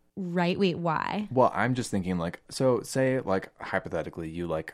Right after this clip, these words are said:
Speaker 2: make contact or otherwise discover, maybe you don't actually make contact, but maybe you're, like, listening and you've, like, also sent a message. And, like, you discover there's E T out there or something and you've sent it, like, I don't know, let's say, like,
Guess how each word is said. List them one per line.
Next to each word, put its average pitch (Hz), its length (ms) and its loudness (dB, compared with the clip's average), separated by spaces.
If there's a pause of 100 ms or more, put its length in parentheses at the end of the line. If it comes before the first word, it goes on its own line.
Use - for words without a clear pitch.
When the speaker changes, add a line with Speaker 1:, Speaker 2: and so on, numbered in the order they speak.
Speaker 2:
make 104 440 -2
contact 85 720 -2
or 87 160 0
otherwise 87 560 0
discover, 82 720 -2
maybe 110 200 -2
you 113 40 0
don't 104 160 0
actually 92 220 -4
make 85 180 -4
contact, - 500 -8
but 80 100 -4
maybe 87 200 -2
you're, 85 160 0
like, 80 260 -4
listening 82 680 -2
and 78 560 -6
you've, 82 160 -6
like, 76 260 -4
also 80 300 -2
sent 82 300 -8
a 82 40 -8
message. - 500 -10 (120)
And, 92 120 0
like, 90 200 0
you 104 60 2
discover 98 600 4
there's 98 280 0
E 90 100 -6
T 92 240 -6
out 85 160 -2
there 85 260 -2
or 85 80 -4
something 87 600 -2
and 87 300 -4
you've 90 160 -4
sent 90 300 -4
it, 87 280 -2
like, 82 380 -2 (100)
I 98 60 -4
don't 87 120 0
know, - 240 -8
let's 104 140 -6
say, 92 140 2
like, 90 380 0